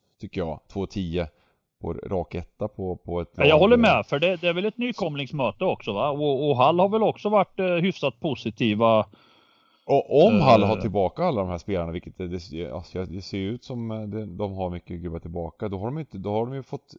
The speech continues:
Speaker 1: <laughs> vila inom situationstecken, eh, ett par veckor här. Eh, och vad betyder det? Alltså, jag,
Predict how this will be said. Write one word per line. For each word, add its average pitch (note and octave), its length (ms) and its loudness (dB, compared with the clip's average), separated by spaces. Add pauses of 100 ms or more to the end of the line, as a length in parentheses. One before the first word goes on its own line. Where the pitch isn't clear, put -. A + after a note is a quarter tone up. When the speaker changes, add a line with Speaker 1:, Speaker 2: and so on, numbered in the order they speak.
(160)
Speaker 1:
<laughs> - 240 -10
vila A#2 800 0
inom G#2+ 220 -10
situationstecken, F#2+ 960 -10 (460)
eh, F2 400 -8 (120)
ett E2+ 180 -10
par F2+ 100 -4
veckor - 440 -10
här. - 240 -12 (580)
Eh, B1 260 -14
och - 220 -14
vad F#2+ 100 -2
betyder F2+ 280 -6
det? E2+ 200 -2
Alltså, F2 180 -8
jag, F2 120 -8